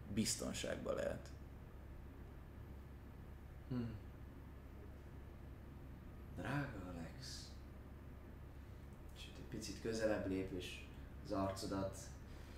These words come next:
Speaker 2: az anyai szeretet minden pozitívá-, pozitívumával és melegségével simítja végig kezével. Kicsit bele is temeted arcodat, megpihenteted rajta.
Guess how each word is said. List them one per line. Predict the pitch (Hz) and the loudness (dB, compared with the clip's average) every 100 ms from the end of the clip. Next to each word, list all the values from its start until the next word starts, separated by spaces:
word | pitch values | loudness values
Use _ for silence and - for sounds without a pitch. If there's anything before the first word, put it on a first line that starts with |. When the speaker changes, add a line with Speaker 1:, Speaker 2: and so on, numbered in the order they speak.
| - - - - - - - - - - - | -6 -6 -6 -6 -6 -6 -6 -8 -8 -6 -2
Speaker 2:
az | - | 2
anyai | 117 117 104 | 4 8 8
szeretet | 98 - 107 90 - 87 - - - - - - 110 | 8 6 8 6 6 0 0 -4 -4 -6 -8 -4 0
minden | 98 98 95 95 - | 6 8 6 4 0
pozitívá-, | 117 98 98 - 90 85 82 87 - - - 139 131 | 2 4 2 2 2 2 2 2 -2 0 4 4 6
pozitívumával | 127 107 107 92 92 87 87 82 78 | 4 4 2 2 2 0 0 0 2
és | 76 - | 0 0
melegségével | 92 85 85 82 78 80 80 80 80 - - - - - - - | 2 2 0 0 2 2 2 2 2 0 -6 -6 -6 -6 -6 -6
simítja | - 110 101 - 92 | -2 4 4 6 8
végig | 98 95 95 - | 10 10 8 6
kezével. | 101 98 95 95 95 95 95 98 - - - - - - - - - - - - - | 6 8 10 10 10 10 10 2 -4 -6 -6 -6 -6 -6 -8 -6 -6 -6 -6 -6 -2
Kicsit | 98 104 95 | 2 4 8
bele | 104 98 | 10 10
is | 98 | 8
temeted | - 98 92 95 | 6 6 6 6
arcodat, | 95 95 95 95 92 95 | 10 10 8 4 4 4
megpihenteted | 95 90 95 90 92 98 95 90 | 2 2 2 2 2 2 4 6
rajta. | 98 92 90 104 98 98 | 8 10 8 8 6 4